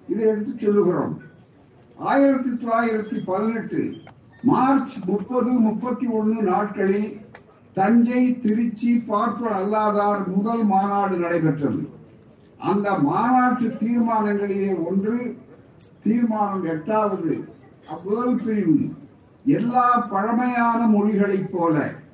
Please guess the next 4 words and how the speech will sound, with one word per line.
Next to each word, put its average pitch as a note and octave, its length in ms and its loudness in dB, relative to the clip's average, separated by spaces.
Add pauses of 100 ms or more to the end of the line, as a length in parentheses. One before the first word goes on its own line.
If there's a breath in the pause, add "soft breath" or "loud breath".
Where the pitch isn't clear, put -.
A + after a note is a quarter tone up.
(540)
பழமையான, G3+ 800 2 (840)
வளமான, G3+ 720 0 (680)
உயர்தரமாக G#3 960 2
உருவாக்கப்பட்ட G3+ 920 0